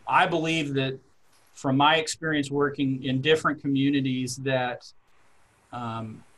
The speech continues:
a, a lot of, it, it comes down to a judgment call, right? Um, what I try to do when I'm doing cybersecurity assessments or when I'm trying to convince somebody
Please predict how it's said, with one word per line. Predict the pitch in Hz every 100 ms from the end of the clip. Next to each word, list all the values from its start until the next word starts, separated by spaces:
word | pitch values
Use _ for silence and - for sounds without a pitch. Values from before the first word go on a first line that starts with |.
| _ _ _ _ _ _ _ _ _ _ _ -
a, | 127 -
a | 147
lot | 139 139 170
of, | 196 156 135 -
it, | 151 135 165
it |
comes | - 202 185
down | 185 180
to | 175 143
a |
judgment | 135 143 139 131 -
call, | 107 73 - _ _ _ _ _ _ _ _ _ _ -
right? | 117 120 123 - _ _ _ _ _ 147
Um, | 147 143 - - - - -
what | 139 170 165
I | 165 190 254
try | 254 202 175
to | 156
do | 139 143 139 139 139 139 -
when | 139 139
I'm | 151 170 170
doing | 156 151 147
cybersecurity | 139 156 143 135 143 151 139 131
assessments | 131 139 135 147 131 131
or | - 135
when | 139
I'm | 143 147
trying | - 156 139
to | 139
convince | 143 131 120 160 165 -
somebody | - 143 139 135 131 127